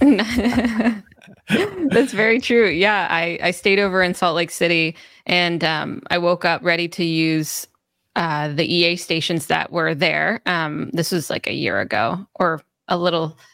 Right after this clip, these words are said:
less than a year ago. And, uh, I got there and they were all under construction. So I actually couldn't use them. So I had to use a slow E V Go charger at the R E I and spend,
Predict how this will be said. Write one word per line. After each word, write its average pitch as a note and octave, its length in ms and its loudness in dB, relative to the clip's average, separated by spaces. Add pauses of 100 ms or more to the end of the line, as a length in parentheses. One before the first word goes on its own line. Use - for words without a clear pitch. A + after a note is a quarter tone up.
less G#3+ 200 0
than G3+ 140 0
a F#3+ 40 2
year E3+ 180 2
ago. E3 320 0
And, F3+ 380 0 (840)
uh, F3 460 0 (140)
I F#3+ 100 -2
got G3+ 200 0
there F3 200 2
and D#3+ 180 -2
they E3+ 100 2
were E3+ 240 0
all E3 440 2
under D#3+ 200 -2
construction. D#3+ 600 -4
So - 140 0
I F#3 40 4
actually F#3+ 240 -2
couldn't F#3+ 240 2
use F3 220 2
them. D#3 120 -2
So D#3 140 0
I E3+ 60 2
had F3+ 200 -2
to F#3 60 -4
use E3+ 240 0
a D#3+ 100 0
slow F3+ 760 2 (300)
E F#3 100 2
V E3+ 120 2
Go D#3+ 180 2
charger G#3+ 360 2
at F3+ 120 -2
the - 80 -2
R E3 200 2
E E3 100 2
I D#3 260 0
and E3+ 240 -4
spend, E3 540 -2